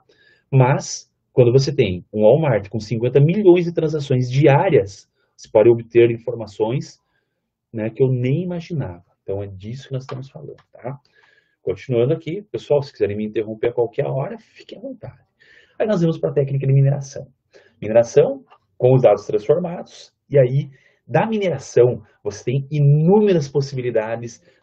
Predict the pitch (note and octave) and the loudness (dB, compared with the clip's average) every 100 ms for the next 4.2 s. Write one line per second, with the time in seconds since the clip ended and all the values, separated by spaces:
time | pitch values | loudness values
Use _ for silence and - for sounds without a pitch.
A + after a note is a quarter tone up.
0 | A2 A2 G#2 A#2 A#2+ A#2 - G#2 A2+ A#2+ | -6 -6 -2 -2 -2 -4 0 2 2 -2
1 | _ _ _ _ _ _ - G#2+ G2 G2+ | _ _ _ _ _ _ -10 -8 -6 -6
2 | G2 G#2 A#2+ - C#3+ G#3+ - _ _ _ | -4 -2 -2 -2 -2 -2 -10 _ _ _
3 | _ _ C#3+ B2+ G#2 G2 G#2+ G#2+ - C3 | _ _ -6 -4 -2 -4 -6 -16 -12 -12
4 | G2 | -12